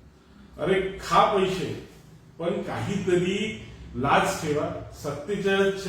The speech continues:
सत्तेचाळीस करोडची योजना काही अस्तित्वात तर आणा. जर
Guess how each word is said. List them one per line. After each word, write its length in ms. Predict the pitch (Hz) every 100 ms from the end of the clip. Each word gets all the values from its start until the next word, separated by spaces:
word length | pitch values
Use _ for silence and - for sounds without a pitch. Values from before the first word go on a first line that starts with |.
| 175 - -
सत्तेचाळीस 640 | 143 139 190 185 196 190 170
करोडची 560 | 165 170 170 190 160
योजना 340 | 147 143 180 131
काही 540 | 131 - - 185 196
अस्तित्वात 720 | - - - 196 170 190 190
तर 60 | 196
आणा. 480 | 175 196 170 170 - - _ _ _ _ _ _ _ _ _ _ -
जर 380 | 127 185 202 202